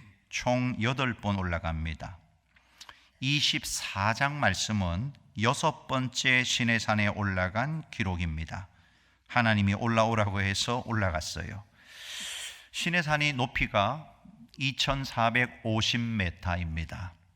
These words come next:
그러니까 이천 미터가 넘는 산, 지금도 올라가려면 저도 이천 년도에 성지순례 그때만 해도 이집트를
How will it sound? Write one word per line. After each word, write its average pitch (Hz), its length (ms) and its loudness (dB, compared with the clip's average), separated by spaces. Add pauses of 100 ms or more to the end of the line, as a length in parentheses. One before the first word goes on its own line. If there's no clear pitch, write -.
(640)
그러니까 107 760 0 (100)
이천 135 400 0
미터가 113 340 4
넘는 113 420 4
산, 92 400 0
지금도 139 480 -2
올라가려면 110 1000 2 (920)
저도 127 260 -2
이천 127 440 -2
년도에 120 920 0 (120)
성지순례 117 640 0
그때만 107 580 0
해도 101 220 -2
이집트를 98 920 -4